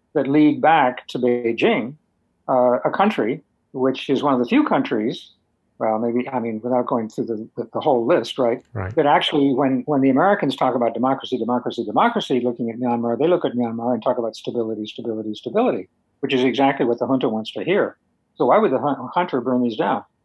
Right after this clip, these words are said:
Speaker 1: Seems to me more likely that these are done by individuals who are not only appalled by the coup,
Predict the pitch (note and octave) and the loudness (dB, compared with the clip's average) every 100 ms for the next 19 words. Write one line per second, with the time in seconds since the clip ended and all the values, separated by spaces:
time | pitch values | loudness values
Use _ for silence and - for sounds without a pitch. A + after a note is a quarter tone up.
0 | _ _ - F#3 - D3 C#3 B2 A2+ E3 | _ _ -4 -4 -2 0 4 4 4 4
1 | A#3+ - G#2 G#2+ C#3 _ _ - C3+ C#3 | 2 0 -4 -4 -10 _ _ -2 0 0
2 | C#3 C3 B2 A#2+ A#2 A#2 B2 B2+ C3+ C3+ | 0 2 2 2 2 2 2 0 0 2
3 | C3 D3+ A#2+ G#2 B2+ - B2+ A#2+ A#2+ A#2 | 2 0 0 0 -2 -2 0 2 0 -4
4 | _ _ _ _ D3+ D3 G#3 F#3 A#2+ - | _ _ _ _ 2 4 6 4 0 2
5 | F#3+ F#3+ A#2 A2 - - A#2+ G#2+ - C4+ | 6 6 6 2 -4 -4 -2 -2 0 2
6 | A3 C3 G#2+ | 4 2 -4